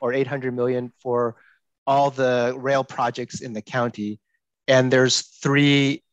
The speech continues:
cities in there: uh, Mountain View, Sunnyvale, and Palo Alto, that have Caltrain. Uh, a-, and I think the agreement was, "We want this rail money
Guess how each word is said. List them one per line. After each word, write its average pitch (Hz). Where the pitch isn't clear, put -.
cities 131
in 127
there: 117
uh, 113
Mountain 123
View, 123
Sunnyvale, 120
and 113
Palo 120
Alto, 110
that 104
have 117
Caltrain. 107
Uh, 98
a-, 120
and 120
I 135
think 156
the 135
agreement 147
was, 120
"We 135
want 139
this 127
rail 131
money 117